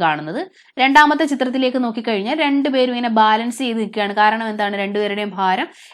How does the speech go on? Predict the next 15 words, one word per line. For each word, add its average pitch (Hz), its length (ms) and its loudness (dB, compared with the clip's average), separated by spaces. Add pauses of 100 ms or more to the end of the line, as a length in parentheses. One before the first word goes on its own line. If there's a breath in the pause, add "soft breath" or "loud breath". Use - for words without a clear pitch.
(140)
ഏകദേശം 269 480 2
തുല്യമായതുകൊണ്ടാണ് 240 920 2
അവരിങ്ങനെ 214 360 -4
ബാലൻസ് 214 480 0
ചെയ്ത് 185 240 -2
നിൽക്കുന്നത്. 143 340 -12 (380 soft breath)
ഇനി 359 120 2 (100)
മൂന്നാമത്തെ 339 580 2
ചിത്രത്തിലേക്ക് 294 500 2
നോക്കിക്കഴിഞ്ഞാൽ 240 460 -2 (320)
കാണാം, 185 260 0 (500 soft breath)
ചെറിയ 311 360 6 (120)
കുട്ടി 220 260 0 (180)
ഈ 254 120 -2
വലിയ 254 360 4